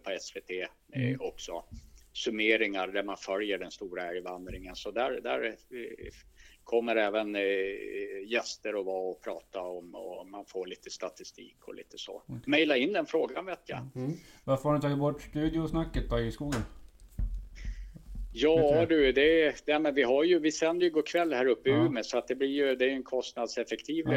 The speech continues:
Speaker 1: lösning.
Speaker 2: Mm.
Speaker 1: Eh, det blir ju väldigt dyrt att bygga upp en
Speaker 2: Mm.
Speaker 1: studio där ute med, eh, all personal och
Speaker 2: Mm.
Speaker 1: kameror och, eh, ja, ni fattar ju själv.
Speaker 2: Ja,
Speaker 1: Sen,
Speaker 2: ja.
Speaker 1: eh, eh,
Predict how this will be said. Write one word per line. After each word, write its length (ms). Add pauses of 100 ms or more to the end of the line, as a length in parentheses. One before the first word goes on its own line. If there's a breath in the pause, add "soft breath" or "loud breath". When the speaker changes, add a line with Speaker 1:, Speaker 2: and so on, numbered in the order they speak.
Speaker 1:
lösning. 380 (120)
Speaker 2:
Mm. 160
Speaker 1:
Eh, 300
det 80
blir 140
ju 140
väldigt 380
dyrt 440
att 120
bygga 280
upp 300
en 80
Speaker 2:
Mm. 100
Speaker 1:
studio 380
där 160
ute 340
med, 340
eh, 840
all 140
personal 640
och 180
Speaker 2:
Mm. 220
Speaker 1:
kameror 220
och, 200
eh, 260 (280)
ja, 260
ni 60
fattar 340
ju 60
själv. 280
Speaker 2:
Ja, 60
Speaker 1:
Sen, 200
Speaker 2:
ja. 60
Speaker 1:
eh, 100
eh, 580